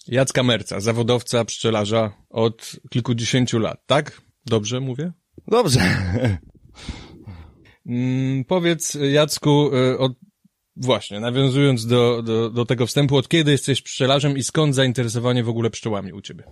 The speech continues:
Speaker 2: No, u mnie to się pojawiło gdzieś koło roku dwutysięcznego, jak byłem na studiach i kombinowałem,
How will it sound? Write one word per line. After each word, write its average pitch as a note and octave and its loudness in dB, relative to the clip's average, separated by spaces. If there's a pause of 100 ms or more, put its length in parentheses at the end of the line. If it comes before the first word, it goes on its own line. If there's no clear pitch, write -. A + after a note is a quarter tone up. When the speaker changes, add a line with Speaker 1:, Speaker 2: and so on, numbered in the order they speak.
(160)
Speaker 2:
No, E3 2
u F#3+ 4
mnie F3 2
to E3+ 0
się - 2
pojawiło B2+ 4 (1500)
gdzieś A#2 -8
koło C3 2
roku C3+ 2
dwutysięcznego, A2 2 (560)
jak F#2 -8
byłem G#2 2
na G#2 2
studiach F#2 -2 (720)
i G#2+ -8
kombinowałem, A2+ 2